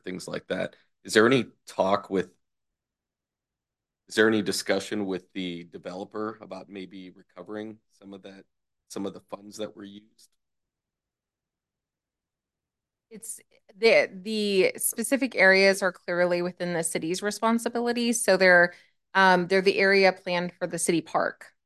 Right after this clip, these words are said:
Speaker 2: um, the old Har-, harbor master's office and various structures that are our responsibility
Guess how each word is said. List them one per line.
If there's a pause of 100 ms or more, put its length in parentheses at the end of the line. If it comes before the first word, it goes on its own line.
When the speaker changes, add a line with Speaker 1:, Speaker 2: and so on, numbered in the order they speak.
(200)
Speaker 2:
um,
the
old
Har-,
harbor
master's
office
and
various
structures
that
are
our
responsibility